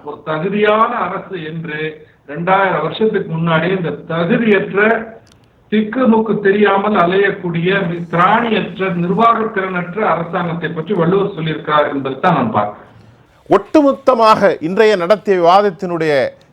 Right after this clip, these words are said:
Speaker 2: கருவாக நீங்கள் இரு-, என்ன சொல்ல போறீங்க?
Speaker 1: இந்த கட்டண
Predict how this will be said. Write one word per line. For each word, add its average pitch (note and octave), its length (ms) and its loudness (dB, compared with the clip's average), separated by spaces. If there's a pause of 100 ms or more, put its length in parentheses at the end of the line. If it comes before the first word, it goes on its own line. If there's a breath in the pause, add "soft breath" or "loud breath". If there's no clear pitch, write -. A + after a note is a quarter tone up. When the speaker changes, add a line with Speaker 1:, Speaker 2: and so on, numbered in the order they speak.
(120)
Speaker 2:
கருவாக F3+ 500 4
நீங்கள் C#3+ 220 -4
இரு-, B2+ 400 -6
என்ன C#3+ 180 0
சொல்ல B2 220 -4 (100)
போறீங்க? C2+ 220 -14 (2250)
Speaker 1:
இந்த E3 280 2 (1800)
கட்டண F#3+ 380 0